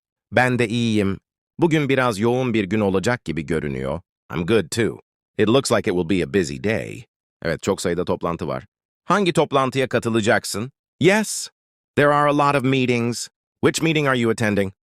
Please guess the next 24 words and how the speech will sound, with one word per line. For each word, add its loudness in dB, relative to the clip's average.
Bu 4
sabahki 2
proje 2
toplantısına 0
katılacağım. 0
Sen? 0
I 2
will 4
attend 0
the -2
project 0
meeting 0
this -6
morning. -4
What 2
about 2
you? -2
Ben 2
de 2
öğleden 2
sonraki -2
strateji -4
toplantısına -2
katılacağım. -2